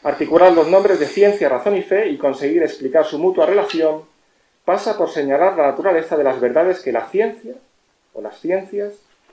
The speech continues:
nos aportan, más que por declarar supuestas limitaciones en la ciencia. Mantener juntos lo que contienen esos nombres, sin que entre ellos surjan escaramuzas superficiales o enemistades más profundas,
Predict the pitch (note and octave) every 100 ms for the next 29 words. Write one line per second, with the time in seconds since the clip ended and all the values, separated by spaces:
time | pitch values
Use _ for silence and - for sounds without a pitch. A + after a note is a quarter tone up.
0 | _ - C3+ C#3 C3 F#3 G3 G#3+ A3+ -
1 | _ _ _ _ _ _ _ A#2+ D3+ -
2 | - A2+ C3 F3+ E3 C#3 C#3+ C3+ - E3+
3 | F3 D#3+ C3 A#2+ A#2 C3+ B2 A#2 A#2+ A2
4 | - A2+ G#2 G#2+ - - _ _ _ _
5 | _ _ _ _ _ - - - - -
6 | - - - - - - - D3 C#3+ D3
7 | E3 E3 G3+ G#3 G3+ F3 C3+ C3+ C3+ C3+
8 | E3+ D#3 F3+ F3 D3 C#3+ F#3 A#3+ - _
9 | _ _ _ _ _ - C#3 C3+ C3+ C3
10 | B2+ B2+ C#3 D3+ D3 - E3+ D#3+ C3 B2+
11 | C3 B2 D#3+ D3 C3+ C3 C3 B2 B2 D#3+
12 | E3 F3+ - - C3+ C3 B2+ A#2 G#3 B2+
13 | D3+ G3+ A3 - C#3+ C3 D3